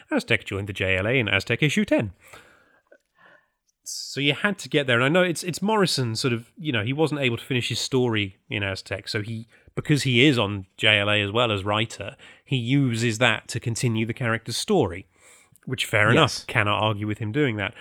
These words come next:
Speaker 1: I do think he has to make changes to accommodate and do that. I don't think, you know, the final,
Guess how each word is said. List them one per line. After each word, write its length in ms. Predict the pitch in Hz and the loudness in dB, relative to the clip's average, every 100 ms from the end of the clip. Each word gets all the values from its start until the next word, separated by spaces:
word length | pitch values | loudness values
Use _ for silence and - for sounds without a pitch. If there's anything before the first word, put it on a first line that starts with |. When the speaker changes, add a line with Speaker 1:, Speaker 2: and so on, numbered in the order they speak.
| - - | -8 -2
Speaker 1:
I 60 | |
do 220 | 131 185 180 | 4 6 6
think 180 | 170 | 4
he 140 | 165 147 | 2 0
has 180 | 143 - | 0 0
to 80 | 135 | 0
make 200 | 123 127 | -2 0
changes 680 | 127 120 131 147 151 - - | 0 2 2 0 0 -2 -8
to 200 | - 120 | -4 -2
accommodate 480 | - 127 117 120 | 0 0 2 0
and 100 | 127 | -2
do 200 | 110 127 | 0 0
that. 200 | 135 151 - | 2 0 0
I 60 | 113 | -2
don't 340 | - 131 143 | 0 -2 -2
think, 480 | - 123 117 113 - _ _ - - _ _ _ - - _ _ - 208 | -4 -4 -4 -8 -18 _ _ -20 -20 _ _ _ -20 -20 _ _ -18 -6
you 140 | 135 | 0
know, 120 | 117 | 0
the 100 | 98 | 0
final, 640 | 110 - 131 123 113 113 | -2 2 4 4 0 -4